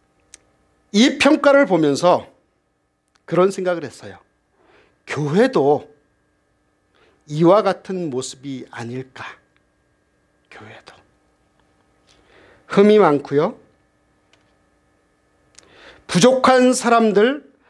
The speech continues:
한 사람 한 사람들이 모여 교회를 이루고 그 교회는 여전히 부족하고 연약하고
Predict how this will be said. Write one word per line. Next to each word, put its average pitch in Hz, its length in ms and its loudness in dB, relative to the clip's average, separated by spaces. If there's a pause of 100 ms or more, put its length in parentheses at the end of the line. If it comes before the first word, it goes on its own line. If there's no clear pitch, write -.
(100)
한 277 340 -4
사람 247 640 -2
한 285 420 -8
사람들이 226 760 -2
모여 175 600 0 (560)
교회를 240 560 0
이루고 151 560 -10 (2750)
그 285 320 0
교회는 233 640 2 (600)
여전히 190 840 0 (420)
부족하고 247 880 -4
연약하고 196 920 -4